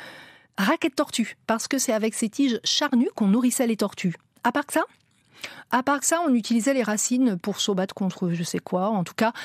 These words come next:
en tisane. Et les fruits ? Bah, les fruits n'avaient pas. N'avaient rien que cette grosse fleur triste à pleurer, laissant pendre ses cheveux au petit matin comme au sortir d'une douche froide.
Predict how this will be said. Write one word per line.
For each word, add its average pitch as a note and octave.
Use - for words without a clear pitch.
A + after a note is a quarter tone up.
en A3
tisane. F#3
Et A#3+
les A#3+
fruits ? -
Bah, F3+
les F3+
fruits C4
n'avaient A3
pas. G3+
N'avaient A3+
rien D4
que -
cette A3+
grosse B3+
fleur B3+
triste -
à F#3+
pleurer, F#3
laissant A#3+
pendre B3+
ses A3
cheveux -
au A3+
petit -
matin G#3
comme F#3
au F3+
sortir A3
d'une F#3+
douche F#3+
froide. F#3